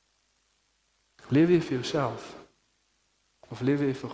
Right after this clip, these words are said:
God? En soos ek sal sê, ons kan dit in areas van ons lewe sien, ons toewyding aan Jesus, ons gebedslewe. Ons hoef nie ver te kyk nie.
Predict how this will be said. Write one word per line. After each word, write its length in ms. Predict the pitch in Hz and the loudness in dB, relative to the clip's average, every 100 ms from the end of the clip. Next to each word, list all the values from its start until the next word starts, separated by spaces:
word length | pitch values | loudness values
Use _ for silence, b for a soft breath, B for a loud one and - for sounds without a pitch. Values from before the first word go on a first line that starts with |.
| 107 | -12
God? 320 | 107 - - _ _ _ _ _ _ - | -16 -18 -20 _ _ _ _ _ _ -6
En 80 | 139 | 0
soos 160 | 175 170 | 2 2
ek 60 | 160 | 2
sal 80 | 156 | 2
sê, 160 | 165 | 2
ons 100 | 156 | 2
kan 100 | 151 143 | 4 2
dit 80 | |
in 80 | 139 | 2
areas 320 | 123 165 156 | 4 6 6
van 80 | 156 | 2
ons 140 | 147 139 | 0 2
lewe 200 | 151 147 | 2 2
sien, 160 | 147 135 | -2 -2
ons 140 | 120 | -2
toewyding 400 | - 160 156 151 | -2 4 6 6
aan 160 | 143 131 | 4 4
Jesus, 320 | 147 151 147 | 4 2 -2
ons 160 | 139 - | -4 -6
gebedslewe. 680 | 127 139 147 - 147 147 147 B B B B B - _ _ _ _ _ _ _ _ _ - | 2 4 4 4 2 4 0 B B B B B -20 _ _ _ _ _ _ _ _ _ -10
Ons 100 | - | -6
hoef 80 | 156 | -2
nie 120 | 160 | 2
ver 240 | 160 160 151 | 4 4 2
te 80 | |
kyk 300 | - 147 147 | 2 2 2
nie. 80 | 113 | -6